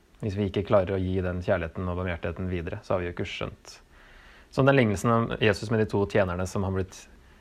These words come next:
ettergitt en kjempegjeld og en mindre gjeld, ikke sant? At han som har blitt ettergitt ufattelig mye penger, går og krever inn penger av den andre. Det henger ikke sammen. Og baktaling, eh, er jo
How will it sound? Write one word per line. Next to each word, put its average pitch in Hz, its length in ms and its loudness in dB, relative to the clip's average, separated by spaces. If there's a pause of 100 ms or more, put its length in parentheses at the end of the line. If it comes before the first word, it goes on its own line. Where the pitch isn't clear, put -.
(140)
ettergitt 98 520 0 (180)
en 98 160 -2
kjempegjeld 104 720 -2
og 101 160 0
en 98 160 -4 (180)
mindre 90 380 -4 (320)
gjeld, 95 240 -4
ikke - 140 -6
sant? 110 200 -4 (560)
At - 80 0
han 101 80 6
som 95 120 0
har 98 80 2
blitt 101 100 4
ettergitt 95 420 -4 (540)
ufattelig 107 480 -2
mye 92 80 -4
penger, 95 340 -2 (120)
går 92 200 0
og 92 160 -8
krever 92 300 0
inn 92 80 -4
penger 87 240 -4
av 90 60 -4
den 87 100 -4
andre. 98 180 -6 (1200)
Det 101 140 2 (480)
henger 95 220 -4
ikke - 120 -10
sammen. 101 240 -6 (1120)
Og 131 240 8
baktaling, 139 680 8 (680)
eh, 120 680 2 (120)
er 127 180 8
jo 123 160 4